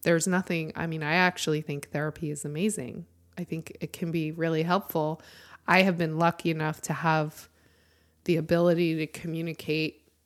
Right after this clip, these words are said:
with the people in my life in general. You know, I always have someone that I can talk to about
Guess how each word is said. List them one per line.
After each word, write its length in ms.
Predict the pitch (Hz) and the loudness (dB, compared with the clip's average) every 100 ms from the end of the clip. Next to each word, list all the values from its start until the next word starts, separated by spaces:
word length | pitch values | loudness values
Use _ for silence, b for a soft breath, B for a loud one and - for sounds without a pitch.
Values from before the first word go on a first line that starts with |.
| _ _ - | _ _ -12
with 600 | 190 160 165 156 160 - - | -8 -2 0 0 -2 -8 -6
the 80 | 160 | -6
people 340 | - 170 156 | -2 -2 -2
in 100 | 156 | -4
my 180 | 147 135 | -4 -4
life 800 | 151 156 165 165 139 170 - - _ _ _ _ _ _ _ | -4 2 4 4 2 0 -4 -20 _ _ _ _ _ _ _
in 180 | - 160 | -10 -8
general. 560 | 151 139 131 151 170 190 _ _ _ _ _ _ _ _ _ _ _ b b b b b b | -4 -6 -6 -6 -6 -8 _ _ _ _ _ _ _ _ _ _ _ b b b b b b
You 100 | 151 | -8
know, 140 | 147 | -4
I 100 | 151 | 0
always 260 | 160 170 165 | 2 2 0
have 160 | 170 147 | -2 -2
someone 960 | - - 233 240 254 214 151 131 139 | -2 0 4 4 6 4 4 4 2
that 120 | 147 160 | 0 0
I 140 | 156 | 0
can 200 | - 175 | -2 -8
talk 360 | 160 165 165 - | -2 0 0 -6
to 340 | 139 127 - | -6 -4 -6
about 540 | - 151 147 147 147 | -4 -2 0 0 -2